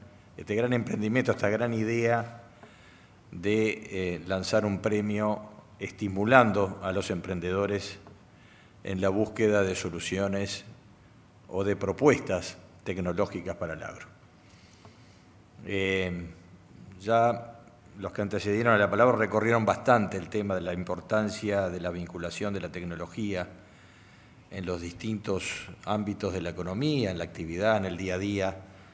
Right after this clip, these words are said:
Eh, pero claramente en el sector agropecuario es un factor esencial y fundamental en la búsqueda de la competitividad. Eh, muchas veces cuando nos referimos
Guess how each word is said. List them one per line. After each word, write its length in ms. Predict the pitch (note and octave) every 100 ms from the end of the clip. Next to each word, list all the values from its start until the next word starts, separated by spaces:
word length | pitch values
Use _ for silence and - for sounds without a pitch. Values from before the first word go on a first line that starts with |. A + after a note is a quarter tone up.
| - - - -
Eh, 440 | G2+ F#2+ F#2 F2+ - -
pero 220 | - G#2+ A2
claramente 520 | D#3 D#3+ D3 D#3+ D#3
en 60 |
el 60 | B2+
sector 320 | A#2 F#2 B2
agropecuario 1040 | B2+ G#2+ G2+ G2+ A#2+ B2+ C3 C3 A2+ F#2+ D#2
es 160 | G#2
un 100 | G#2+
factor 380 | F#2+ E2+ A#2+ A#2
esencial 480 | G#2 G2 F2 B2 B2
y 60 |
fundamental 920 | G#2+ G2 F#2 F#2 F2+ A2 A2+ A2+ A2+ - - - - -
en 160 | F2+ F2+
la 60 |
búsqueda 460 | F#2+ G#2+ A#2 G2+ F#2
de 120 | F2
la 80 | F2+
competitividad. 880 | F2+ F2 E2+ D#2+ E2+ F#2+ A#2 D#2+ - - - - - - - - - - -
Eh, 520 | - F#2 F2 E2+ E2+ F#2+
muchas 300 | A2+ C3+ A#2
veces 600 | D3 D3 D#3 D3 - - - - - - - -
cuando 1080 | A2 G#2+ F#2+ G#2+ G#2 G#2 G2 F#2+ F2+ F2 E2+ E2+ - - - - - - - -
nos 180 | G#2+ G2
referimos 840 | G2 G2+ A2+ C#3+ B2+ G2+ - -